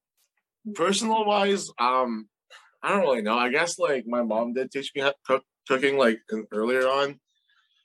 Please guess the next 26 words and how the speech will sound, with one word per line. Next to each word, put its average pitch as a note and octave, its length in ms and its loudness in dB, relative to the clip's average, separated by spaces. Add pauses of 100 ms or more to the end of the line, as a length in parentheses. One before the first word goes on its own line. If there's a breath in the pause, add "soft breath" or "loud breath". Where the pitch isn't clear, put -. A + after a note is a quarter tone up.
(200)
but A#2 100 0
that C3+ 160 2
was B2 160 0
more C3 320 0
as, A#2 260 0
like, A2+ 180 0
a G#2 60 -4
survival C3+ 640 0
because A#2+ 240 -4
she A#2 120 -4
was G#2 120 -2
a G#2 60 -4
single A2 260 -2
mom G#2 300 0
working. B2+ 360 -2
So, - 180 0
like, G2 240 -2 (340)
you G#2 80 -6
know, G2 160 -6
I G#2 120 0
had G#2 180 0
to A#2+ 80 -2
cook. B2+ 280 0
<laughs> - 60 -20 (540 loud breath)
So, G#2 120 4 (840 loud breath)
um, B2 800 4